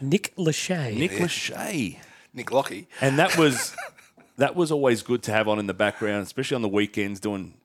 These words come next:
Speaker 2: you know, uni assignments and that type of stuff.
Speaker 1: You would have a bit of a perv on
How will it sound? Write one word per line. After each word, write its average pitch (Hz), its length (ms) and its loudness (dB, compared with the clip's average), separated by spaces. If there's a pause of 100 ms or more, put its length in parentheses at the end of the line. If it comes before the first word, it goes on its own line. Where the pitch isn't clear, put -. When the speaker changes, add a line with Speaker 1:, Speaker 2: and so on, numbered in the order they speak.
Speaker 2:
you 98 80 -12
know, 82 200 -14 (840)
uni 92 460 -6 (340)
assignments 90 460 -8
and 90 80 -12
that - 120 -12
type 78 180 -14
of - 80 -16
stuff. - 380 -10
Speaker 1:
You 147 60 -4
would 123 60 0
have 98 100 -4
a 95 40 -12
bit 104 80 -4
of 95 80 -6
a 95 40 -12
perv 104 300 -6
on 98 200 -12